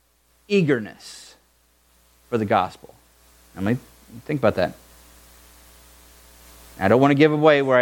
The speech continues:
I, I think you could go with this, but I want you to talk with your partner. How, how can you build, you may be thinking, "I don't even know how to build eagerness in anything," but,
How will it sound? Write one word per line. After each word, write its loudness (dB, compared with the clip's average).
I, -4
I -2
think -8
you -4
could 0
go 2
with -6
this, -10
but 0
I 4
want 0
you -6
to -20
talk 2
with -8
your -12
partner. -4
How, 0
how -4
can -6
you -2
build, 0
you -8
may -2
be -8
thinking, -8
"I -4
don't -4
even -8
know -6
how -4
to -4
build -2
eagerness -4
in -10
anything," -10
but, -16